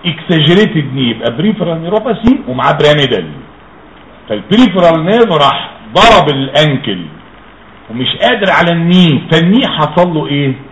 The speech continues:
بقى اكساجيريتد بالبيراميدال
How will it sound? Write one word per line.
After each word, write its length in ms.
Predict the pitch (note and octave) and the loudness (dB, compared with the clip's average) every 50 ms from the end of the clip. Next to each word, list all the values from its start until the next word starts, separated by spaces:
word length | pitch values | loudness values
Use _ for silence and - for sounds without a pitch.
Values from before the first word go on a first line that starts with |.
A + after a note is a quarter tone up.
| - | -12
بقى 140 | A#2+ A2+ A2 G#2 - - | -10 -10 -10 -10 -2 -2
اكساجيريتد 1200 | G#3+ - - - - - - B2+ A#2 A2 - B2+ B2 A#2+ C3 C#3 D3+ F3+ G#3 G#3+ - C4 B3 - - - - - - - - - - - - - - - - - - A#2+ C#3 D#3 D#3 D#3+ D#3+ D#3+ D#3+ E3 D#3+ D#3+ - - - - - - - - - - - - - - - - - - - - - - - - - - - - - - - - - - - - - | -2 -2 -2 -10 -10 -4 -2 -2 -2 -2 -4 -4 -2 -2 0 2 2 2 2 0 -2 -4 -4 -4 -4 -10 -12 -12 -14 -16 -20 -20 -20 -20 -20 -20 -20 -20 -20 -20 -10 -4 -2 0 2 2 0 0 -2 -4 -8 -14 -18 -20 -20 -20 -20 -20 -20 -20 -20 -20 -20 -20 -20 -20 -20 -20 -20 -20 -20 -20 -20 -20 -20 -20 -20 -20 -20 -20 -20 -20 -20 -20 -20 -20 -20 -14 -12
بالبيراميدال 720 | A2+ A#2 G2+ - B2 A2 G2+ F#2+ F2+ D#2 C#2 B1+ B1 | -10 -10 -10 -8 -6 -6 -4 -4 -6 -8 -10 -14 -16